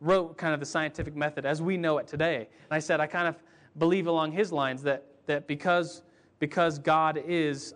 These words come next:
a creator and he's good, that we could study creation, that we could study science and learn more about God." And he gave an analogy. I didn't, I didn't say this in the class, but he, Francis Bacon gave the analogy that if you take all the parts of a clock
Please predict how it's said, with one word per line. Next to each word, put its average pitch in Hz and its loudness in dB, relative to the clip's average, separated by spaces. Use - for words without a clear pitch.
a 160 -2
creator 160 0
and 127 -8
he's 151 -2
good, 175 0
that 127 -6
we 156 2
could 156 -6
study 175 0
creation, 175 -2
that 127 -6
we 160 4
could 160 -4
study 170 -2
science 156 -4
and 160 -4
learn 151 -2
more 147 0
about 135 -2
God." 160 0
And 143 -4
he 226 2
gave 175 0
an 143 -4
analogy. 127 -2
I 135 0
didn't, 143 -2
I 123 -4
didn't 131 -4
say 139 -2
this 127 -6
in 131 -8
the 120 -12
class, 139 -2
but 135 -12
he, 208 -2
Francis 185 -2
Bacon 180 -2
gave 156 -2
the 151 -4
analogy 143 -2
that 131 -6
if 165 -4
you 170 -2
take 180 -2
all 180 2
the 190 -2
parts - -4
of 175 0
a 147 -6
clock - -2